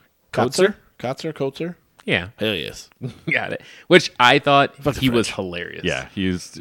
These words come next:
Speaker 3: just right from the
Speaker 1: Well,
Speaker 3: beginning.
Speaker 1: he's so vulgar. I think that that adds this whole crazy element to, like,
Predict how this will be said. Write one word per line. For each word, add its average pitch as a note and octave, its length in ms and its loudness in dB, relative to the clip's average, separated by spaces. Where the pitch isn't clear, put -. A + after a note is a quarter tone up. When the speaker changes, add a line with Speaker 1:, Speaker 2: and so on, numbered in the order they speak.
Speaker 3:
just G#2+ 320 -4
right B2+ 200 6
from A#2+ 120 0
the G#2+ 80 2
Speaker 1:
Well, F3 80 4
Speaker 3:
beginning. F#3+ 100 8
Speaker 1:
he's - 80 0
so C4 160 6
vulgar. C#3+ 540 2
I D3+ 100 4
think E3 240 -4
that D3+ 140 -2
that C3+ 180 -2
adds C3 220 -2
this A#2+ 180 -8
whole D3+ 320 4
crazy B2+ 460 -4
element B2+ 380 -4
to, B2+ 120 -4
like, G#2+ 380 -8